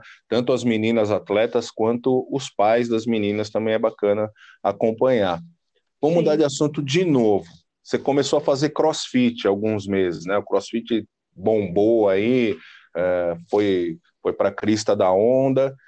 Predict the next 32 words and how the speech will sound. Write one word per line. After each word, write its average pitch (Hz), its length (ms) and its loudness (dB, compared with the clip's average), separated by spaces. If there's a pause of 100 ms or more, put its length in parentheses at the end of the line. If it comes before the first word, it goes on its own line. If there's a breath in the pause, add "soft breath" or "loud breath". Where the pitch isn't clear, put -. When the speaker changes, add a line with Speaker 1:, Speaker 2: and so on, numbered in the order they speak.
(240 soft breath)
Speaker 1:
e 107 100 -6
você 117 240 -2
começou 131 440 0
a 143 40 -8
fazer. 127 240 0
Como 170 160 -2
é 196 60 0
que - 80 -12
você 180 100 -2
tá 135 140 0
se 131 100 -8
sentindo? 123 720 0
Você 117 140 -2
acha 110 180 -2
que 113 80 -4
foi 117 240 -2
positivo? 117 880 0 (220 loud breath)
Te - 80 -4
ajudou 110 520 2
ou 113 80 0
não 113 200 2
na 107 140 0
natação? 104 640 -2
E 127 40 0
o 127 80 -2
que 156 180 -2
que 160 120 -2
te 160 100 -2
ajudou? 98 440 -2 (1160)
Speaker 2:
Olha, 202 480 -4 (140)
é, 196 800 -4 (260)
eu 233 160 -2